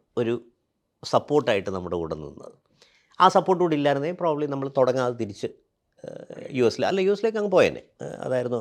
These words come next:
ഐഡിയ എന്ന് പറയുന്നത്. ഇപ്പോൾ അങ്ങനെയല്ല. ഇപ്പോൾ ഒരാളൊരു കമ്പനി തുടങ്ങുന്നു എന്ന് പറയുമ്പോൾ അതിനെ അടച്ചാക്ഷേപിക്കേണ്ടതല്ല. ഇതിൽ നിന്ന് കുറച്ച് നല്ല കാര്യങ്ങൾ,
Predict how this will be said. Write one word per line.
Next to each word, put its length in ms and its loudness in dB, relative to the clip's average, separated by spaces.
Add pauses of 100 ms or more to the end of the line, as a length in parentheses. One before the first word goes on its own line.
ഐഡിയ 220 -4
എന്ന് 120 -12
പറയുന്നത്. 160 -20 (1700)
ഇപ്പോൾ 300 6
അങ്ങനെയല്ല. 440 0 (500)
ഇപ്പോൾ 400 8 (180)
ഒരാളൊരു 440 0
കമ്പനി 340 -2
തുടങ്ങുന്നു 520 -4
എന്ന് 140 -6
പറയുമ്പോൾ 480 -2
അതിനെ 360 -4
അടച്ചാക്ഷേപിക്കേണ്ടതല്ല. 1700 0 (840)
ഇതിൽ 300 2
നിന്ന് 280 2
കുറച്ച് 460 -2 (380)
നല്ല 260 2
കാര്യങ്ങൾ, 400 0